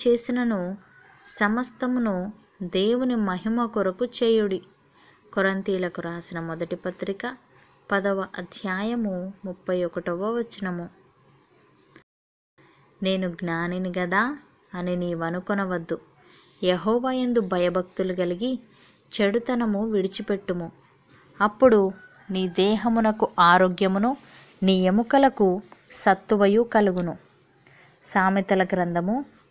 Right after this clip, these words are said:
మూడవ అధ్యాయము, ఏడవ వచనము.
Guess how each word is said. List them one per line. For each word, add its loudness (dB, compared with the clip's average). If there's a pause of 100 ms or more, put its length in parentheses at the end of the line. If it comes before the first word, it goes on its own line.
(160)
మూడవ 4
అధ్యాయము, -2 (520)
ఏడవ 2 (140)
వచనము. -4